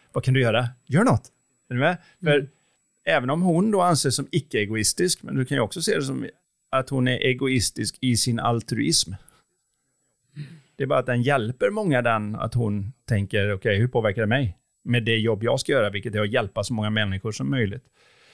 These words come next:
Speaker 1: Så att vi har ju det här i oss. Det finns ingen människa av överlevnadsgrej som inte tänker, "Hur påverkar det här mig?"
Speaker 2: Men för att, eh, sammanfatta då, "Hur kan jag släppa min frustration och lättare nå fram?"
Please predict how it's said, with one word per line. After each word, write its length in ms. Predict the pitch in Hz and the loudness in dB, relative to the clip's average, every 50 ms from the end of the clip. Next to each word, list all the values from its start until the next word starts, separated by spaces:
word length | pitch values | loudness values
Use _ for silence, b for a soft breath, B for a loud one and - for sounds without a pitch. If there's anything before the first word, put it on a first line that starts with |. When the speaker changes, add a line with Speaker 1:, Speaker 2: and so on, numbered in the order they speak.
| b b b | b b b
Speaker 1:
Så 160 | - - 143 | -4 0 0
att 140 | 127 123 - _ _ _ _ _ _ _ _ _ _ _ _ _ - | 0 0 -2 _ _ _ _ _ _ _ _ _ _ _ _ _ -4
vi 140 | 110 117 113 | 0 2 4
har 220 | 143 175 - 143 | 4 4 4 4
ju 60 | 143 | 4
det 80 | 147 151 | 2 2
här 100 | 135 127 | 2 0
i 160 | 117 101 101 | 0 0 -2
oss. 120 | 110 107 - | -2 -2 0
Det 360 | 123 120 139 143 143 135 135 | 0 2 2 2 0 0 0
finns 180 | 156 151 143 | 0 0 0
ingen 220 | 170 160 120 120 151 | 2 2 2 2 2
människa 440 | 185 - 151 - - 117 107 113 - | 2 2 0 0 0 0 0 0 -2
av 160 | 123 123 127 | -2 0 0
överlevnadsgrej 720 | 123 107 110 98 98 98 98 98 - - - 107 101 104 | -2 0 -2 -2 -2 -2 -4 -4 -4 -4 -2 -2 0 0
som 160 | - - 117 | -2 -2 -2
inte 240 | 113 107 98 - 127 | -2 -2 -2 -4 -2
tänker, 300 | 131 - - 131 113 120 | 0 0 0 0 0 0
"Hur 80 | 117 113 | -4 -2
påverkar 360 | - 120 104 98 95 - 92 | -2 0 0 0 -2 -2 -2
det 60 | 92 | -2
här 100 | 95 90 | -2 0
mig?" 400 | 90 95 139 165 170 107 - - _ _ _ _ _ _ _ _ _ _ - | 0 0 0 0 0 -2 -4 -8 _ _ _ _ _ _ _ _ _ _ -2
Speaker 2:
Men 160 | 214 226 226 | 0 0 0
för 80 | 196 226 | 2 0
att, 100 | 233 226 - - 220 | 0 0 -2 -2 0
eh, 260 | 233 220 214 214 202 | 2 2 4 4 2
sammanfatta 480 | - 233 208 185 165 190 185 - 233 | 2 2 2 2 0 0 -2 -2 0
då, 100 | 226 208 175 | 0 2 2
"Hur 160 | 180 196 190 | 2 0 0
kan 100 | - 202 | 2 2
jag 80 | 190 180 | 2 2
släppa 240 | - 208 190 - 175 | 2 0 0 2 2
min 160 | 175 175 165 | 2 2 0
frustration 1040 | - - 170 165 - - - - 170 156 - - 226 240 269 277 262 220 185 165 | 2 0 0 0 0 -2 -2 -2 -2 -4 0 0 2 2 4 4 4 4 4 4
och 100 | - 175 | 2 2
lättare 420 | 180 185 160 - - 160 151 147 156 | 2 0 0 -2 -2 -2 -2 0 -2
nå 140 | 160 156 151 | -2 -4 -4
fram?" 440 | - - - - 190 240 254 233 | -4 -2 -2 0 0 0 0 -2